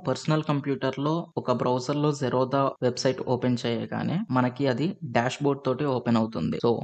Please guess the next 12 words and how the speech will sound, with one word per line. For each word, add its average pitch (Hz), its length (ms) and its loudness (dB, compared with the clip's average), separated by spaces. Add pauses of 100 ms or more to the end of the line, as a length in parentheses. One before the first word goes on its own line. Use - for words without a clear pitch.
(160)
లెఫ్ట్ 127 300 0
సైడ్‌లో 160 260 4
మనకి 143 360 -2
వాచ్ 120 280 -4
లిస్ట్ - 240 -6
ఉంటుంది. 117 460 -2 (400)
ఆ 120 80 -2 (100)
వాచ్ 127 260 0
లిస్ట్‌లో 151 400 -4 (160)
ఉన్న 131 300 -2
స్టాక్స్ 131 380 0
యొక్క 143 260 -4